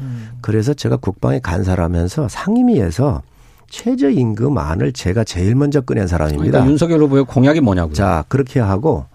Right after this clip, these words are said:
Speaker 2: 이 공약을 같이 다듬었습니다.
Speaker 1: 아.
Speaker 2: 예, 같이
Speaker 1: 예.
Speaker 2: 다듬어서.
Speaker 3: 구체적으로 한번 얘기해
Speaker 2: 자,
Speaker 3: 주세요.
Speaker 2: 그런데
Speaker 3: 언제부터 언제까지, 누구를
Speaker 2: 그,
Speaker 3: 대상으로?
Speaker 2: 그런데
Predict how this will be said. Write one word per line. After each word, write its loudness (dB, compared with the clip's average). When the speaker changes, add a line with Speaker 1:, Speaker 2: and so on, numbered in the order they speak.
Speaker 2:
이 2
공약을 0
같이 -10
다듬었습니다. -4
Speaker 1:
아. -2
Speaker 2:
예, -2
같이 -4
Speaker 1:
예. 2
Speaker 2:
다듬어서. 2
Speaker 3:
구체적으로 0
한번 4
얘기해 4
Speaker 2:
자, 2
Speaker 3:
주세요. 2
Speaker 2:
그런데 2
Speaker 3:
언제부터 2
언제까지, -2
누구를 -2
Speaker 2:
그, 2
Speaker 3:
대상으로? 2
Speaker 2:
그런데 0